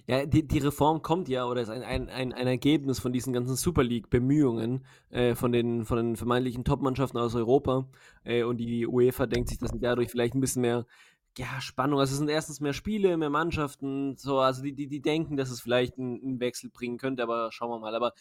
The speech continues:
zu dem, was ihr sagt, ich, ich denke, ja, klar, wir hoffen uns alle, dass Mbappé jetzt nicht so erfolgreich wird, weil er echt wirklich nicht der größte Sympathiegarant ist. Aber, ähm, Real Madrid hat extrem smart gehandelt in den letzten Jahren. Also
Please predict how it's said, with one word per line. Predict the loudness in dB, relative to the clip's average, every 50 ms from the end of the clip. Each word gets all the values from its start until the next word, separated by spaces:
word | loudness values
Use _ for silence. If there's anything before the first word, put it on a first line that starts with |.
| -20 -20 _
zu | -10 -6 -2
dem, | -2 0
was | -2 -2 -4
ihr | -6
sagt, | -4 -4 -4 -4 -4 _ -16
ich, | -20 -20 -20 _ _ _ _ _ _ _ _ _ _ _ _ _ _ _ -4
ich | -4 -2 0
denke, | 0 0 0 2 0
ja, | 0 2 2 2 2 0
klar, | -2 -2 0 0 0 2
wir | 2 2 2 2 2
hoffen | 0 0 0 0
uns | -2 -2 -2
alle, | -2 0 0 0
dass | 2 0 0 0 -4 -6
Mbappé | -6 -2 -2 -2 0 0 0 2 2 2
jetzt | 0 -2 -4 -6
nicht | -8 -8 -4
so | -2 0 0
erfolgreich | 0 -2 -4 -6 -2 0 0 0 0 -2 -4 -2 -2
wird, | -2 -2 -2
weil | -2 0 0
er | 0 0 -2
echt | -4 -6 -10 _ _ _ -6
wirklich | -4 -4 -2 -2 -2 -2
nicht | -4 -2 -2
der | -2 -2
größte | 0 0 0 0 -2 -6 -8
Sympathiegarant | -6 -6 -4 -4 -4 -4 -4 -4 -4 -4 -2 -4 -4 -4
ist. | -4 -4 -6 -10 -20 _ _ _ _ _ _ _ _
Aber, | -2 0 2 2 2 2 2 0 -2 -4 -8 -10 -12 -16 _ _
ähm, | -4 -2 0 0 0 -2 -2 -4
Real | -2 0 2 2
Madrid | 2 0 0 0 -2 -2
hat | -2 -2
extrem | -4 -6 -8 -6 -4 -2 0 0 0
smart | -2 -2 -2 0 0 2 0 0 -2 -6 -12 -12 -8
gehandelt | -6 -4 -2 -2 0 2 2 2 0 0
in | -2 -2 0
den | 0
letzten | 0 0 -2 -4 -6 -4
Jahren. | -2 0 0 0 0
Also | -2 -2 -2 -2 -2